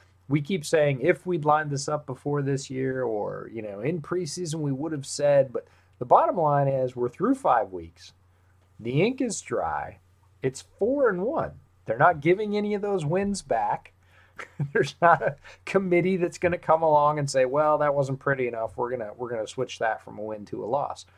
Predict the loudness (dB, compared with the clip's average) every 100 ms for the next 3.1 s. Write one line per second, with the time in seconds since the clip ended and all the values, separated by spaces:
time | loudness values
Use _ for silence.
0 | _ _ _ 4 4 0 -2 -2 0 -2
1 | -4 -4 2 2 2 -2 -8 -12 -14 _
2 | _ _ _ _ _ _ _ -2 0 0
3 | -2